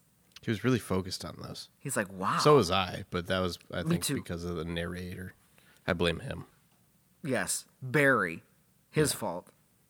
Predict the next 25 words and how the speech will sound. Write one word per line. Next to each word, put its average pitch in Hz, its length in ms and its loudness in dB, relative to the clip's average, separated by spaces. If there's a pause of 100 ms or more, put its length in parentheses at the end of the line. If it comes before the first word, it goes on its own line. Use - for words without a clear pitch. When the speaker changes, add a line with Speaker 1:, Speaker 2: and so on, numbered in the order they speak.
(160)
Speaker 1:
Yep. - 200 -4 (800)
Speaker 2:
Not 135 400 0
any 139 200 -2
other 123 160 2
narrator 98 600 -2
you're 104 160 -8
involved 98 360 -6
with 98 160 -6
right 98 160 -4
Speaker 1:
Mm. 90 40 -6
Speaker 2:
now. 90 220 -6 (220)
It - 60 -16
was 117 120 -6
all 117 140 4
Barry. 98 240 0
Speaker 1:
Don't 85 200 0
even 87 140 0
know 87 100 0
what 87 100 -2
that 85 140 0
means. 82 400 -6 (180)
Speaker 2:
Yeah, 101 180 -8
Speaker 1:
Yeah. 80 100 -8
Speaker 2:
good. 101 220 -8 (360)
<laughs> 190 920 2